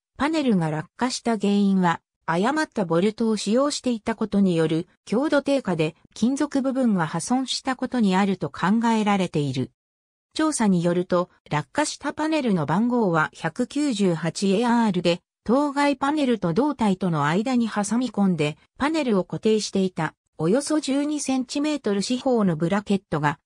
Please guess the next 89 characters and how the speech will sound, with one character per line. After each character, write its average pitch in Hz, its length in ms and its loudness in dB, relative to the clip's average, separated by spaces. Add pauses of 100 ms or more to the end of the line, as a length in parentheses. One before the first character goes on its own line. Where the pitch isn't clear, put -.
(180)
破 165 160 -2
損 320 260 -2
し - 140 -12
て 262 100 0
い 247 80 -2
た 240 160 -6
と 160 140 -4
い 160 160 -2
う。 147 180 -6 (460)
該 233 240 2
当 320 240 0
の 302 140 0
ブ 233 100 2
ラ 269 120 2
ケ 294 120 -4
ッ - 100 -4
ト 277 140 0
部 269 120 0
分 226 200 2
を 170 80 0
除 160 280 -2
け 196 120 -2
ば、 156 180 -2 (240)
パ 294 160 -2
ネ 320 140 0
ル 220 120 2
を 165 60 0
固 - 140 -8
定 208 180 2
す 220 100 -2
る 208 120 0
ボ 165 120 2
ル 240 120 4
ト 226 160 -4
と 208 160 -4
ス - 100 -10
ク 285 200 -2
リ 220 100 2
ュ - 20 4
ー 180 40 2
は 165 140 0
機 - 140 -14
体 254 220 -2
に 247 160 -2
取 226 220 -2
り 269 40 -2
付 - 240 -4
け - 20 0
ら 247 120 0
れ 208 120 0
た 156 240 -2 (200)
ま 175 160 2
ま 247 160 4
で 185 120 0
あ 160 60 0
っ - 60 -8 (120)
た。 131 180 -4 (520)
し - 120 -18
か 277 140 -2
し 285 140 -4
な 277 140 2
が 214 120 2
ら、 175 220 2 (220)
使 202 220 -2
用 302 180 0
さ 277 160 -6
れ 269 100 -2
て 262 160 -4
い 254 100 -4
た 185 140 -2
ボ 165 140 2
ル 214 120 2
ト 240 140 0
の 220 140 4
一 202 220 0
部 196 120 2
は、 156 180 0 (220)
グ 269 100 0
リ 349 120 4
ッ - 120 -2
プ 202 100 0
や 175 140 2
ス 180 160 -2
レ 226 80 0
ッ - 60 -6 (100)
ド 220 140 4
の 165 140 2
長 185 300 0
さ、 - 260 -4